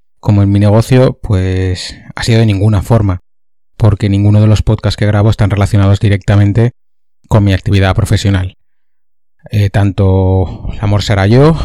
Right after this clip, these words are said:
me pre-, me permitió estar en varias jornadas de podcasting, recibir algún premio, el, el del pu-, el del Guncam es pu-, puro entretenimiento, y Aprendiendo G T D, lo que me ha permitido es crear una comunidad de más de quinientas personas, tanto en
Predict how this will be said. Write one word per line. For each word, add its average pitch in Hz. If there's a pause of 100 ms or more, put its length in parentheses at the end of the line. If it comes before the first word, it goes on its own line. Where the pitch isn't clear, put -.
(100)
me 117
pre-, 98
me 107
permitió 117
estar 107
en 101
varias 107
jornadas 107
de 110
podcasting, 131
recibir 107
algún 101
premio, 139 (680)
el, 110
el 104
del 101
pu-, 113
el 104
del 107
Guncam 110
es -
pu-, 113
puro 117
entretenimiento, 156 (360)
y 117
Aprendiendo 107
G 113
T 120
D, 131 (680)
lo 110
que -
me 110
ha -
permitido 107
es 110
crear 104
una 113
comunidad 101
de 104
más 104
de 110
quinientas 107
personas, 110
tanto 98
en 95